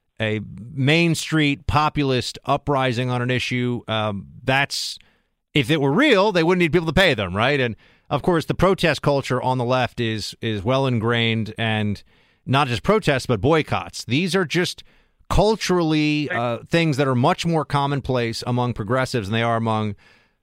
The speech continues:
uh, conservatives, and you can make your own choice or ma-, make your own conclusions about whether that's because, you know, conservatives have to go and work and pay the mortgage. So,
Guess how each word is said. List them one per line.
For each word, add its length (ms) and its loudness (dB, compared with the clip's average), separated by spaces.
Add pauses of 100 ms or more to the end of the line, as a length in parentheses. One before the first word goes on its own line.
uh, 240 -2
conservatives, 720 0
and 460 -4
you 360 -4
can 160 0
make 160 0
your 140 2
own 460 -2
choice 260 0
or 160 0
ma-, 200 0
make 180 0
your 160 0
own 160 -2
conclusions 560 -2
about 340 -2
whether 220 0
that's 180 0
because, 460 -2 (500)
you 80 -2
know, 100 0
conservatives 540 0
have 140 0
to 100 -2
go 240 2
and 140 0
work 260 0
and 220 -2
pay 180 -2
the 80 -2
mortgage. 400 -4
So, 240 -2